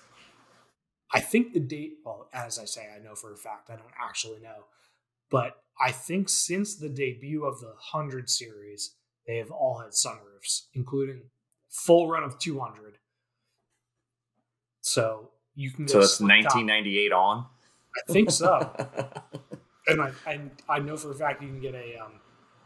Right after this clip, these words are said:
Speaker 1: actually know for a fact, not just saying this, you can get a slick top two fifty.
Speaker 2: I'm okay with it. I, I don't need a sunroom or sunroom.
Speaker 1: Sunroom.
Speaker 2: I do need a sunroom.
Speaker 1: Oh,
Speaker 2: I don't
Speaker 1: oh,
Speaker 2: need a
Speaker 1: sunroom.
Speaker 2: sunroof.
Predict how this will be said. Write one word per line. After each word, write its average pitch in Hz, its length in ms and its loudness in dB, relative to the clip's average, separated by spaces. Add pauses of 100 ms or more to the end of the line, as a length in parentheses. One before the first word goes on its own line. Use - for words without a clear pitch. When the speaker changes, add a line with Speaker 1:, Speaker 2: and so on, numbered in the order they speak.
Speaker 1:
actually 190 340 12
know 107 80 -16
for - 120 -20
a - 60 -20
fact, - 240 -20
not 123 160 -14
just - 340 -10
saying 104 200 -12
this, - 120 -20 (380)
you 135 100 -4
can 131 60 -2
get 127 100 -4
a - 40 -4
slick 139 260 0
top 123 200 -4
two 117 120 -10
fifty. 110 400 -18 (1400)
Speaker 2:
I'm 107 160 4
okay 120 300 4
with 131 140 2
it. 78 240 -8
I, 104 440 2
I 101 140 -2 (120)
don't 107 360 0 (420)
need 101 420 2
a 113 60 4
sunroom 98 720 -2 (260)
or 104 80 -12
sunroom. 73 480 -4 (200)
Speaker 1:
Sunroom. 110 220 -4 (240)
Speaker 2:
I 98 60 6
do 175 200 10
need 151 140 6
a 92 60 -2
sunroom. 85 360 0
Speaker 1:
Oh, - 160 12
Speaker 2:
I - 60 -2
don't 208 160 10
Speaker 1:
oh, - 40 0
Speaker 2:
need 104 120 0
a 98 40 4
Speaker 1:
sunroom. 98 340 2
Speaker 2:
sunroof. 104 240 4